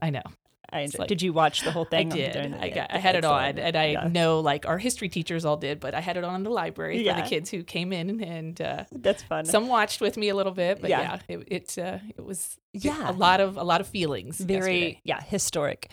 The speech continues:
Speaker 1: Yeah.
Speaker 2: So I think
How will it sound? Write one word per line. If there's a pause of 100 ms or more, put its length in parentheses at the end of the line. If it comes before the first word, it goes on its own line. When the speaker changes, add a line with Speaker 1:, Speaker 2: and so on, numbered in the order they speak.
Speaker 1:
Yeah. (880)
Speaker 2:
So (340)
I (180)
think